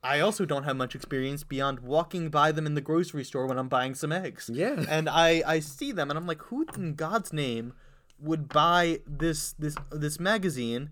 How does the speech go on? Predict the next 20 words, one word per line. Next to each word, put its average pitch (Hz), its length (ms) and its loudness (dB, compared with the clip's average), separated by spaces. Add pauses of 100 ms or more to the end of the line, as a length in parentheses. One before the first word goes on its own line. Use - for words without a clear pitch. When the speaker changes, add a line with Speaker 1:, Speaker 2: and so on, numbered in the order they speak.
(100)
Speaker 2:
Obscure 170 380 4
podcast 135 680 2
creators, 90 460 -2
Speaker 1:
I - 20 -10
Speaker 2:
that's 139 240 2
who. 98 240 0
Speaker 1:
Apparently. 151 640 0
But, - 180 -6 (100)
I 214 100 -2
mean, 247 160 0
it's 202 140 -2
also 302 360 -2 (140)
profitable 220 560 -2
enough 170 540 0 (420)
Speaker 2:
That 139 120 6
Speaker 1:
that 147 100 8
Speaker 2:
it, 139 100 -2
that 135 120 4
it 139 80 -2
stays. 202 360 -4